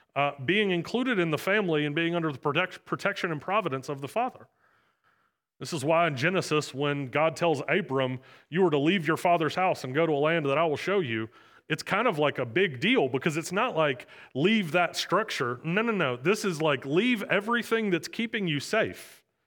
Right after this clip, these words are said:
and go to where I tell you you're gonna go." That's what the Father's house refers to. And so when Jesus says he's gonna go to the Father's house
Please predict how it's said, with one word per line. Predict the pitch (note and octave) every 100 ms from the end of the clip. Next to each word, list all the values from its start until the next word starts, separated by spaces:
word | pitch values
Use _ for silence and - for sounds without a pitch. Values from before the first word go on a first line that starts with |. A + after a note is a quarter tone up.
| _ _ _ _ -
and | D3 C3
go | D#3+ F#3+
to |
where | E3+ E3 D3+
I | D3+
tell | D#3 D#3+ D#3+
you | C#3
you're | C3+ B2+ B2
gonna | A#2+
go." | G#2+ G2 - _ _ _ _ _ _ _ _ _ _ _ _ _ _ _ -
That's | E3 F#3
what | F3+
the | D3+
Father's | D#3 D3 C3+ C3
house | C3+ A2+ A#2+
refers | - A#3 A#3
to. | - F#2+ _ _ _ _ _ _ _ _ _ _ _ _ -
And | D3
so | G3+
when | G3 E3
Jesus | G3 C#4 B3
says | - G#3+ F#3+
he's | G3
gonna | D#3+ G3
go | F3+ F#3+
to |
the | E3+
Father's | - G3 F3 D3+
house | A#3 A#3 C3